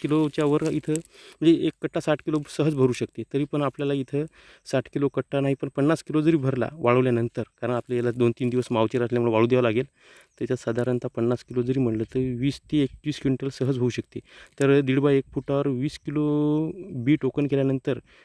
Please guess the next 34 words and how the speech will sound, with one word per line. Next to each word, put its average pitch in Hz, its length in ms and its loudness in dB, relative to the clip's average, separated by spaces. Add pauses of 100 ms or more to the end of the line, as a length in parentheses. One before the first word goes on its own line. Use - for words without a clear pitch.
(220)
अ, 127 40 -6 (600)
सिलेक्शन 135 500 0
बलदेव 123 420 2
सत्तेचाळीसचं 131 720 -2
आपल्याला 123 340 -6
इथं 120 260 -4 (680)
वीस 127 200 -2
क्विंटल 131 300 0
माल 123 220 0 (120)
उपलब्ध 117 380 -2
झालेला 107 280 -2
आहे 104 120 -12 (460)
अशा 127 160 -6
प्रकारे 120 400 -8 (420)
नियोजन 120 300 4
करून. 110 280 -4 (200)
आणि 123 520 -2
खताचं 127 340 -2
नियोजन 127 320 0
जे 131 120 2
आहे, 113 160 -4 (580)
तर 127 140 -8
संपूर्ण 131 400 -4
नियोजन 131 520 2
बलदेव 120 280 0
सत्तेचाळीसचं 127 520 -6
जे 131 140 -2
आहे, 117 140 -6 (160)
तर 120 80 0
बलदेव 117 320 -2
सत्तेचाळीसचं 127 540 -4
संपूर्ण 127 400 -4
नियोजन 123 280 0
आपण 131 280 -6